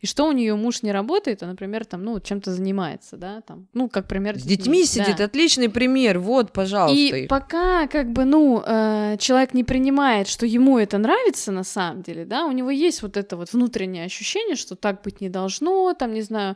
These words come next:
Speaker 1: мужик должен работать, э, я там не должна столько работать. То есть тут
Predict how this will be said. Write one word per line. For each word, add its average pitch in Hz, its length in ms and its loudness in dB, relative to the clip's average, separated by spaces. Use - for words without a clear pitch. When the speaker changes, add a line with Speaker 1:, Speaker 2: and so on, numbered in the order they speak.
Speaker 1:
мужик 208 280 -6
должен 196 300 -2
работать, 311 840 0
э, 185 300 -8
я 202 200 0
там 190 200 -6
не 196 80 -4
должна 247 440 2
столько 254 300 -4
работать. 233 260 -2
То 247 60 -4
есть - 160 -14
тут 330 240 -4